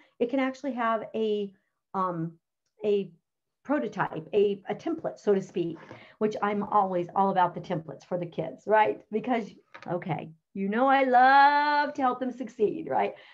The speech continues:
I love to give them tools. I love to make them successful. So, um, we first of all start with opening, which should be calm.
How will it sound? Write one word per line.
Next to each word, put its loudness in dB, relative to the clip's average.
I 2
love 6
to -6
give -2
them -2
tools. -2
I -2
love 2
to -4
make -4
them -2
successful. -12
So, 4
um, 0
we -2
first -4
of -4
all 2
start -2
with 2
opening, 0
which -2
should -8
be -2
calm. -4